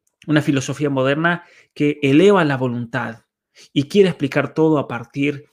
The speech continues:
de esa voluntad. Cualquier intento, entonces, de orden mundial que no respete el orden natural, tarde o temprano termina siendo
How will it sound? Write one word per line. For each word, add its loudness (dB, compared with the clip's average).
de -6
esa -6
voluntad. -8
Cualquier 4
intento, 4
entonces, 0
de 2
orden 2
mundial 0
que -8
no -2
respete -4
el 2
orden 0
natural, -2
tarde -4
o -2
temprano 0
termina -2
siendo -2